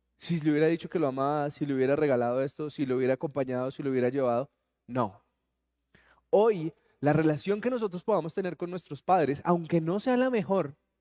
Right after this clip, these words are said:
son nuestros padres. Y como creyentes y como hijos de Dios, debemos dar un testimonio real de que a nuestros padres los amamos, los honramos,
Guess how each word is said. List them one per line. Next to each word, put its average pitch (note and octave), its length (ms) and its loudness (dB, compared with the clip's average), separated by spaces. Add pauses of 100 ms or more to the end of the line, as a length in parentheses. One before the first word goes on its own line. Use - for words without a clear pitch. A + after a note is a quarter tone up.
(340)
son G#3+ 300 -4
nuestros C#3+ 380 -10
padres. F#2+ 460 -8 (480)
Y E3 140 2
como F#3 320 2
creyentes F3+ 800 0
y C#3 60 -6
como D3+ 300 -2
hijos G3 320 -2
de B3 140 2
Dios, F#3 480 -2 (300)
debemos D#3 360 0
dar G3 200 2
un G3+ 100 -4
testimonio F3 560 -2
real F3+ 580 2 (360)
de E3 120 4
que F3 120 2
a D#3 40 4
nuestros D3 360 -8
padres G3 420 2
los D#3 200 -8
amamos, F#3+ 520 0
los D3 220 -8
honramos, F3 680 0